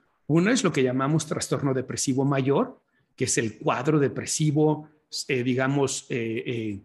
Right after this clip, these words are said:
clásico, por decirlo de alguna manera, que tiene una serie de síntomas que vamos a ver en un momento más.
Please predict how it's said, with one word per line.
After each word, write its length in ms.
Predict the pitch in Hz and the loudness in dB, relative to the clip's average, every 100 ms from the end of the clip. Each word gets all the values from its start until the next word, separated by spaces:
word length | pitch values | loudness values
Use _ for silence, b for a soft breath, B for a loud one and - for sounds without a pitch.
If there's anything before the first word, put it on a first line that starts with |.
| b _ _ | b _ _
clásico, 720 | - 151 135 151 - 151 131 | -2 0 2 0 0 0 -2
por 140 | - 123 | -2 -2
decirlo 400 | 117 - 139 139 | -2 -2 0 0
de 60 | |
alguna 320 | 131 135 143 143 | 0 0 0 0
manera, 680 | 139 151 165 165 165 160 | 0 2 4 4 2 0
que 400 | - 120 117 117 117 | -2 -2 0 -2 -2
tiene 180 | 143 139 | 0 2
una 160 | 135 | 0
serie 300 | 127 139 127 | -2 0 2
de 100 | 123 | 0
síntomas 580 | - 185 185 180 156 139 | 0 2 2 2 0 -2
que 60 | 143 | -4
vamos 300 | 127 131 135 | -4 -4 -4
a 60 | |
ver 240 | 123 135 135 b b _ | -4 -4 -6 b b _
en 160 | 131 139 | 0 2
un 100 | 147 | 2
momento 460 | 143 147 147 170 | 2 0 0 2
más. 440 | 175 214 - - | 2 2 -2 -10